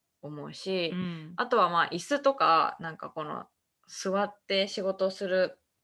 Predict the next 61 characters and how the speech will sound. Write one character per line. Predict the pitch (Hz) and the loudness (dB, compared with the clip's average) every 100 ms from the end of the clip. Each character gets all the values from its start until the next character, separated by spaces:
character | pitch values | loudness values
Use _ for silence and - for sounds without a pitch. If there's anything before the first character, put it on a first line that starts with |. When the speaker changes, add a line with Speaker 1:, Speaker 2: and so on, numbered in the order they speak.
| _ _ - | _ _ -14
Speaker 1:
の | 170 165 | -8 -2
で | 165 | 2
あ | |
れ | 165 | 2
ば、 | 220 254 240 180 - - - - _ - | 4 6 6 6 2 -14 -20 -20 _ -14
も | 185 170 | -10 -8
う、 | |
こ | 175 | -8
う、 | - | -8
こ | - | -2
う、 | 165 | 2
よ | 165 | 4
り | 170 180 180 - - _ | 4 2 0 -2 -8 _
オ | 180 | -4
フ | 190 | -2
ィ | |
ス | 190 - | -4 -6
チ | - 262 | 0 4
ェ | |
ア | 202 | 4
に | 156 | 2
近 | - - 202 | -10 -2 2
い | 175 | 2
よ | 156 131 | 0 -2
う | |
な | 147 233 175 - - - _ | -2 0 0 -2 -16 -20 _
椅 | 175 | -14
子 | - 156 151 | -8 -4 -4
に | 151 156 | -4 -10
し | - | -8
た | 151 | -6
り | 139 | -6
と | - - | -10 -12
か、 | - - _ | -10 -10 _
使 | - - 175 | -10 2 4
う | 190 | 4
っ | |
て | - 165 | 0 -8
い | |
う | |
の | 143 147 | -6 -6
で、 | 240 254 160 - - | -2 -2 -2 -6 -14
本 | 165 | -12
当 | 156 | -8
に | 156 156 | -8 -8
変 | 165 | -6
わ | 156 | -4
る | 151 | -4
な | 156 | -4
っ | 165 - | -8 -8
て | - | -14
い | |
う | |
の | - | -12
は | - | -12
思 | - | -14
う。 | - - | -18 -10
Speaker 2:
そ | 220 | -6
う | 190 | -4
だ | 151 | -4
ね。 | 151 151 - | -6 -10 -12